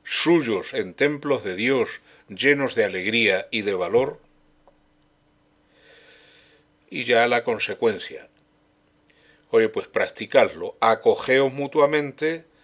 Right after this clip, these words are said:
como Cristo nos acogió. Cristo se hizo servidor de los judíos por fidelidad a Dios, cumpliendo las promesas hechas a los patriarcas.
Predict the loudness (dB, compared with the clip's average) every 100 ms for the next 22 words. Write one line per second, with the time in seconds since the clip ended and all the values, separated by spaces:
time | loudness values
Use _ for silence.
0 | _ _ _ -2 0 2 0 -2 -4 -4
1 | -4 -2 -4 -6 -8 -6 -4 -6 -10 -18
2 | -18 -20 -20 -20 -20 -20 _ _ _ _
3 | _ _ _ _ -2 2 2 2 0 2
4 | 0 -2 0 0 2 2 2 0 6 6
5 | 4 -2 -6 -6 -4 -2 -2 -2 -6 _
6 | _ _ _ _ _ _ 2 4 2 -2
7 | -2 -2 0 2 2 0 0 -2 -4 -16
8 | -20 _ _ _ _ _ _ -10 -10 -8
9 | -2 0 2 2 2 -2 -4 -2 -4 -2
10 | -4 -4 -6 -4 -2 -2 -6 -16 -20 -20
11 | -20 _ -6 -6 -6 -10 -10 -8 -2 -2
12 | -2 -8 -18 -18 -20